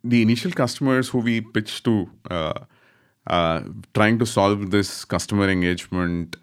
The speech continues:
uh, kind of a problem would come back to us and say, "Look, we can't buy any big software from you. It's a recession. We can't buy servers. So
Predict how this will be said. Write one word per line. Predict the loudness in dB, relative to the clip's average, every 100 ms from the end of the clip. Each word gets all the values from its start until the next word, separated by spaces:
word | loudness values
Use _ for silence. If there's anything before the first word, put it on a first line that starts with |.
| _ _ _ _ -2
uh, | 0 2 2 0 -4 -12 -20 -18 -18 -18 0
kind | 2
of | 2
a | 2
problem | 0 2 2
would | 0 2
come | 2
back | 4 4
to | 2
us | 2
and | 0
say, | 0 0
"Look, | -2 -2
we | 0
can't | 2 2 2
buy | 4 4
any | 2 2 0
big | 0 -2
software | -2 -4 0 -2
from | 0 -4 -2
you. | -6 -12 -18
It's | -4
a | -4
recession. | -2 -4 -4 -6 -8 _ -20 _ _
We | -8
can't | 0 2 2
buy | 0 0
servers. | 0 -2 -2 -6 -10 -18 _ _ -20 _ _ _
So | 4 4 4